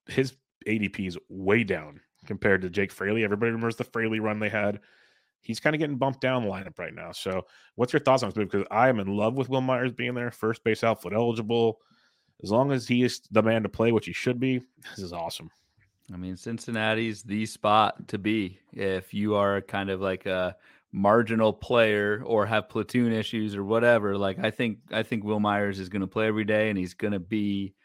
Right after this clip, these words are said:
Speaker 2: in a great lineup. Uh, or sorry, in a great park, not a great lineup, a great park.
Speaker 1: <laughs>
Speaker 2: Uh, Freudian slip there. But yeah, I, I, I mean,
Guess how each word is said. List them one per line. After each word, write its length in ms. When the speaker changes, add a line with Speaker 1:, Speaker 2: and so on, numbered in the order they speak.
Speaker 2:
in 100
a 60
great 260
lineup. 360
Uh, 380
or 180
sorry, 280
in 80
a 40
great 240
park, 360
not 120
a 60
great 160
lineup, 320
a 60
great 180
park. 300
Speaker 1:
<laughs> 260
Speaker 2:
Uh, 380
Freudian 580
slip 320
there. 260
But 180
yeah, 320
I, 200
I, 260
I 100
mean, 400